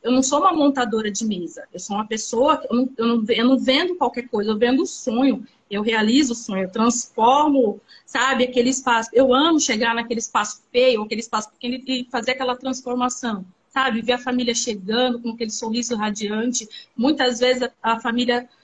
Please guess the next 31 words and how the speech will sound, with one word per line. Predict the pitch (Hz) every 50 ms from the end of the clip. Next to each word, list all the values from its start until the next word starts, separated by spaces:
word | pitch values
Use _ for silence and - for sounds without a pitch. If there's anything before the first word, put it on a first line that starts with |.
| _
se | _ - - 277
esforçou | 269 - - - 262 262 269 - - 269 269 277 -
tanto | - 330 339 370 381 - - 269
pra | - - 254 247
poder | 247 254 226 233 240
fazer | 240 247 226 226 214 233
aquela, | 226 226 226 - 233 226 226 220
aquela | 214 214 214 214 208 208 208
festa, | 208 - 262 247 269 285 - - - 214 185 - 214
investiu | 226 247 226 254 262 262 - - - 311 302
o | 285
que | - 320
podia, | - 294 277 226 214 214 247 285 311 339
o | 320
que | - 294
não | 269 277 269
podia | 277 262 214 - 262 285 311 311
pra | - 247
viver | 240 226 233 240
aquele | 240 247 226 226
momento. | 226 220 220 220 233 254 277 269 277
Então, | 269 277 269
assim, | 269 269 - 254 208 180 - - _ _ _ _ _
a | - 214
gente | 226 262 294 294 -
precisa | - 269 302 392 - - - - - 277 320 330 320 285
respeitar | 254 240 247 247 - - 247 226 226 226 - - 208 190 190 202 214 214 _ _ _ _ _ _
cada | _ 233 226 220 233 226
família, | 226 - 214 196 196 196 196 208 220 214 220 220 233 - _ _ _ _
cada | _ - 240 226 226 220 220
história, | 214 214 - - - - _ - 196 190 185 196 196 196 202 208 208